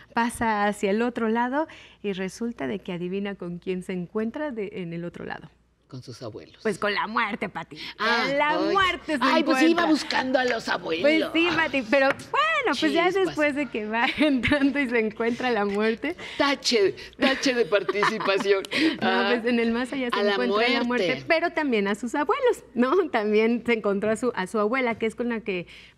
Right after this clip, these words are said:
Speaker 1: principalmente ella, pues, platicó sobre, pues, compartió más su vida, ¿no?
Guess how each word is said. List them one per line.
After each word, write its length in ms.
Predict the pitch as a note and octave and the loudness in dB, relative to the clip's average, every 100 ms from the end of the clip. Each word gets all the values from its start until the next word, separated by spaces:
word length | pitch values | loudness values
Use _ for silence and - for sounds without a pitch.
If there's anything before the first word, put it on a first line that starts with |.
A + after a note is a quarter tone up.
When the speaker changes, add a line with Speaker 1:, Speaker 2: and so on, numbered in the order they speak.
| C4 A#3+ B3+ | -2 0 -2
Speaker 1:
principalmente 840 | A#3 A#3 A#3 A3+ A3 A3 G#3+ G#3 | 0 0 0 -2 0 0 0 0
ella, 440 | G3 G3+ G3+ G3 F#3 - - | 0 0 2 0 -2 -12 -4
pues, 200 | A#3 A3+ | -2 0
platicó 760 | - G#3+ G#3+ G3+ - G#3 G#3 G#3 | 0 -2 0 -4 0 2 2 0
sobre, 640 | - G#3 F#3+ F3+ F3 E3+ F3 G3+ | -4 -4 -2 -2 -2 -4 -6 -2
pues, 180 | D4 E4+ | -2 0
compartió 400 | G4 F4+ F#4 G4 | 0 0 0 0
más 220 | E4 C#4+ | 0 0
su 100 | A3+ | -2
vida, 300 | F#3 E3 - | -4 -4 -6
¿no? 180 | G3+ | -8